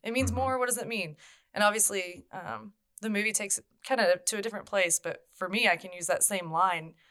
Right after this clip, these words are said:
Speaker 1: and take it with my kids there,
Speaker 2: Yeah.
Speaker 1: so. So what are some of the fun things y'all do?
Speaker 2: Um, you know, we do something different every year, really. We don't really have an annual tradition other than going to our family's houses.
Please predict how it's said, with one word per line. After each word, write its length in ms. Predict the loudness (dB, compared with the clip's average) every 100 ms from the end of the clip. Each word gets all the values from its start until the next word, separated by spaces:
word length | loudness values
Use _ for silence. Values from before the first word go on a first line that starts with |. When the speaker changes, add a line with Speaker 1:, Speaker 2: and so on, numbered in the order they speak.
| _ _
Speaker 1:
and 320 | -2 -2 -6 -16 _ -6
take 180 | -4
it 60 | -4
with 140 | -8
my 120 | -10 -14
kids 460 | -12 -2 0 0 _ _ _
there, 300 | -4 -4 -4 -6
Speaker 2:
Yeah. 160 | -6 -6
Speaker 1:
so. 140 | -12 _ _ _ _ _ -16 _ _ _ _ _ _ _ _ _
So 160 | 0 4
what 100 | 4
are 60 |
some 160 | 4 2
of 40 | -2
the 60 |
fun 180 | -2 -2
things 180 | -2 -2
y'all 100 | -4
do? 160 | -6 -12 _ _ _ _ _ _ _ -8 -8 -20 -20 -20 2
Speaker 2:
Um, 680 | 6 8 8 8 6 4 -2
you 160 | 0 6
know, 180 | 6 6
we 180 | 4
do 140 | 2 4
something 320 | 2 2 0
different 300 | 0 2 2
every 200 | 4 2
year, 200 | 2 2
really. 220 | 2 0
We 100 | 0
don't 120 | -2
really 200 | 0 0 -2
have 120 | -4
an 80 | -6
annual 520 | -2 -2 -2 -4 -6
tradition 560 | -4 -4 -2 -2 -2 0
other 220 | -2 -2
than 220 | -6 -6
going 360 | -4 -2 -2 -4
to 380 | -6 -6 -6 -4
our 160 | -2 -2
family's 720 | -4 -20 -8 -2 0 0 -2
houses. 580 | 0 0 0 -6 -8 -10